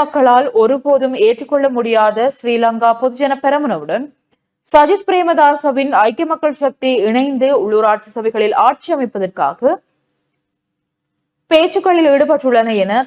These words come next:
தமிழ் தேசிய மக்கள் முன்னணியின் தலைவர், பாராளுமன்ற உறுப்பினர் கஜேந்திரகுமார் பொன்னம்பலம் தெரிவித்தார் என்ற செய்தியுடன், திருமலையில் அதிரடியாக களமிறங்கிய அதிகாரிகள் என்ற ஒரு புகைப்படம் தாங்கிய செய்தி. தேசிய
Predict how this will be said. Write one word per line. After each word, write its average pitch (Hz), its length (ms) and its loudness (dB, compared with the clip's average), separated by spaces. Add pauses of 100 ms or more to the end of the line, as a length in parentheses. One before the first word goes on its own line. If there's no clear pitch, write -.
தமிழ் 220 280 -2
தேசிய 240 360 0
மக்கள் 240 300 -2
முன்னணியின் 220 480 -8
தலைவர், 247 460 0
பாராளுமன்ற 196 640 0 (100)
உறுப்பினர் 269 500 -2 (400)
கஜேந்திரகுமார் 294 840 2
பொன்னம்பலம் 254 540 -2 (100)
தெரிவித்தார் 262 540 0
என்ற 214 120 -8 (100)
செய்தியுடன், 190 480 -4 (500)
திருமலையில் 330 640 2 (180)
அதிரடியாக 285 760 2 (120)
களமிறங்கிய 233 600 0 (120)
அதிகாரிகள் 254 600 -2
என்ற 190 180 -8
ஒரு 185 140 -8
புகைப்படம் 262 540 -2
தாங்கிய 185 280 -4 (120)
செய்தி. 165 280 -8 (540)
தேசிய 330 440 4